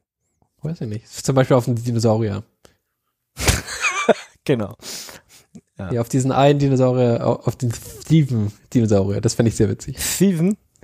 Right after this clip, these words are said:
Speaker 1: Steven.
Speaker 2: Wer ist das?
Speaker 1: <laughs> Ich, ich, mach, ich verlink's hier.
Speaker 2: Oh Gott.
Speaker 1: Warte.
Speaker 2: So. <coughs> Sorry.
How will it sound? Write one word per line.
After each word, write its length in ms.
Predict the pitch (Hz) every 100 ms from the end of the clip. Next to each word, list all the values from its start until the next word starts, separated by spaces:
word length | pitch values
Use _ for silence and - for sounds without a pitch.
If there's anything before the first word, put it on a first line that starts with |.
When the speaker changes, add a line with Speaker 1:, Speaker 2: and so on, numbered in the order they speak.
| _ -
Speaker 1:
Steven. 640 | - - - 139 123 117 - - - -
Speaker 2:
Wer 120 | 147
ist 220 | 101 -
das? 180 | 127 - -
Speaker 1:
<laughs> 640 | - - _ _ - -
Ich, 220 | 156 - -
ich, 80 |
mach, 160 | 135 117 120
ich 160 | 160 135
verlink's 420 | 123 110 107 110
hier. 120 | 156 - - - - - - - _ _ _ _ - - - _ - - - - - - -
Speaker 2:
Oh 200 | 135 98 -
Gott. 280 | - 73 - _ _ _ _ - - - - - - _ _ _ _ _ _ _ _ _ _ _ _ _ _ _ -
Speaker 1:
Warte. 460 | 127 139 143 143 - _ _ _ _ _ _ _ _ _ _ _ _ _ _ _ _ -
Speaker 2:
So. 440 | 123 139 120 95 - _ _ _ _
<coughs> 640 | - - - 226 - 147 113 _ _ - - _ _
Sorry. 340 | - 90 90